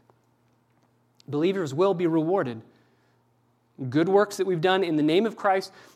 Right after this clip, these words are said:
only because he gave us those good works to walk in beforehand, those last for all of eternity.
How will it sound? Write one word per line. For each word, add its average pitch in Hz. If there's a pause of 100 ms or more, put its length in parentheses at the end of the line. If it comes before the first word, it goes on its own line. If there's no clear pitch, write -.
(140)
only 247
because 214
he 202
gave 196
us 202
those 180
good 180
works 175
to 151
walk 180
in 160
beforehand, 135 (840)
those 135
last 139
for 147
all 143
of 151
eternity. 147